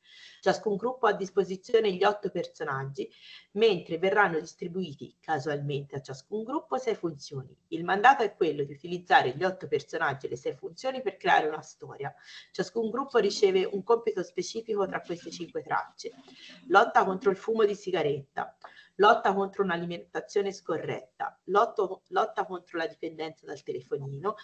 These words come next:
lotta contro il bullo violento, lotta contro l'isolamento e l'esclusione dal gruppo.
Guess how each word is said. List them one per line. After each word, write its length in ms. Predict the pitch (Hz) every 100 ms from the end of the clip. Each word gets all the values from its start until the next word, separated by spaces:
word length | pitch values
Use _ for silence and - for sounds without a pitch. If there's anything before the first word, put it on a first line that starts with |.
| - -
lotta 380 | - 220 220 170
contro 300 | 175 165 165
il 60 | 151
bullo 340 | 143 170 165
violento, 600 | 147 156 156 151 - 226 -
lotta 360 | 233 240 240
contro 300 | 202 185 -
l'isolamento 600 | 170 165 196 202 226 240
e 40 | 202
l'esclusione 540 | 175 - 170 185 175
dal 200 | 147 147
gruppo. 520 | 143 - - - -